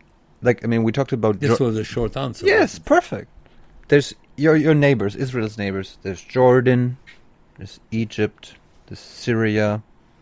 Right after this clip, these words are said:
Speaker 1: um, there's Lebanon.
Speaker 2: Hezbollah, yeah.
Speaker 1: Yes, <laughs> Hezbollah. Is
Speaker 2: Yeah.
Speaker 1: there, uh, are there good neighbors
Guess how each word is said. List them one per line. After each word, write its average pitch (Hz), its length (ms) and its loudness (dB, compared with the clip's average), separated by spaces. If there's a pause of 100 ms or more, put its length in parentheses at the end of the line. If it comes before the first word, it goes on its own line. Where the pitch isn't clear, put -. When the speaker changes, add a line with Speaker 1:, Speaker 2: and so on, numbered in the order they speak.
(420)
Speaker 1:
um, 92 1200 -4
there's 95 260 -8
Lebanon. 113 560 -2
Speaker 2:
Hezbollah, 98 960 -8
yeah. 90 260 -10
Speaker 1:
Yes, 92 220 -16 (180)
<laughs> - 160 -20
Hezbollah. - 880 -6 (640)
Is 127 140 -4
Speaker 2:
Yeah. 110 40 -10
Speaker 1:
there, 175 300 6 (180)
uh, 123 380 2
are 135 180 0
there 135 300 0 (720)
good 147 180 2
neighbors 98 560 -4